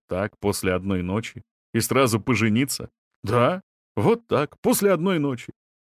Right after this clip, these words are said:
Но какой, Леха, ночи? И не только в плане секса, хотя и в этом я испытал такое удовольствие, что словами не передать.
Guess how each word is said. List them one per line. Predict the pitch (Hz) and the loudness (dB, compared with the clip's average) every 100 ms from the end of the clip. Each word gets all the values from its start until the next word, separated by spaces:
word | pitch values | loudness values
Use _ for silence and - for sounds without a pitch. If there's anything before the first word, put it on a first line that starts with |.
| _ | _
Но | 123 175 | 0 2
какой, | 202 190 214 202 | 2 2 4 6
Леха, | 185 190 165 151 | 6 4 4 0
ночи? | 160 160 180 - 135 104 85 - - - _ _ _ _ _ 107 | 0 2 0 -2 -2 -4 -6 -12 -20 -20 _ _ _ _ _ -2
И | 120 | 2
не | 120 | 2
только | 120 131 107 110 | 2 0 0 -2
в | - | -2
плане | 113 107 104 | -2 0 0
секса, | - 92 - - - | -2 -4 -6 -14 -10
хотя | 92 - 160 | -8 0 2
и | 185 | 2
в | |
этом | 156 147 151 | 2 0 0
я | 151 | 2
испытал | 139 - 131 127 110 | 0 -2 -2 0 0
такое | 107 - 151 | -2 0 0
удовольствие, | 156 143 139 135 131 - 123 117 110 95 85 80 | 2 2 2 2 0 -2 -2 0 2 -2 -4 -12
что | - 123 113 | -10 -4 -4
словами | - 117 113 110 101 | 0 0 2 2 0
не | 98 | -2
передать. | 95 104 104 101 - - | -2 -2 0 -2 -6 -14